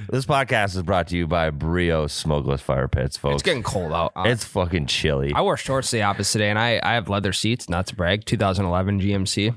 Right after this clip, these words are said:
Speaker 2: First edition with leather seats, I think.
Speaker 1: That was pretty nice.
Speaker 2: Uh, my legs were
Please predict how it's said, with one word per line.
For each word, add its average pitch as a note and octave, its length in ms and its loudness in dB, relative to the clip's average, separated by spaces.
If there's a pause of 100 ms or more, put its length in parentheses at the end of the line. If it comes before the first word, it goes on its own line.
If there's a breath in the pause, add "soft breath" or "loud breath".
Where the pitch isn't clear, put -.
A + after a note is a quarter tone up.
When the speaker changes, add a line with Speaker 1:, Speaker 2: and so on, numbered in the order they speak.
(800 soft breath)
Speaker 2:
First - 360 0 (140)
edition G2+ 400 2
with G2+ 100 2
leather F#2+ 240 2
seats, F#2+ 280 0
I F#2+ 60 4
think. G#2 260 0 (140)
Speaker 1:
That - 100 2
was F#2 100 -2
pretty G2 220 0
nice. E2 320 0
Speaker 2:
Uh, A2 320 2
my A#2 240 0
legs G2 320 -2
were E2+ 180 -2